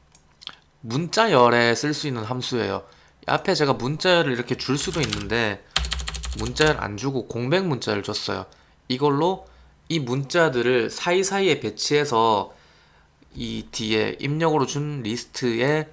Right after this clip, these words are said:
모든 값들을 다 합쳐버려라 라는 뜻이에요. 합치는데 사이사이 이 문자를 줄 거예요. 이 문자를 제가 임의로 슬러시 한번 줘볼게요.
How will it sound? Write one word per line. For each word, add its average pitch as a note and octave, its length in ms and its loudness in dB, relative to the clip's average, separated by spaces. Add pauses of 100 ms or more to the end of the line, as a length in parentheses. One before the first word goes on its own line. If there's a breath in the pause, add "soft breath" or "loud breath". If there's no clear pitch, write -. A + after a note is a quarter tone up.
(300)
모든 B2 340 -2
값들을 B2+ 480 -4
다 A2 120 -4
합쳐버려라 C#3+ 840 2
라는 A2 240 -2
뜻이에요. G#2 480 -4 (840 loud breath)
합치는데 F3+ 760 2
사이사이 F#3+ 480 0
이 C#3 140 -2
문자를 D#3+ 380 2
줄 G2+ 200 -8
거예요. G#2 300 -4
이 A2 60 -6
문자를 C3+ 400 2
제가 A2+ 240 0
임의로 C3 280 0
슬러시 F#3 420 -2
한번 D3 180 -2
줘볼게요. G#2 640 -4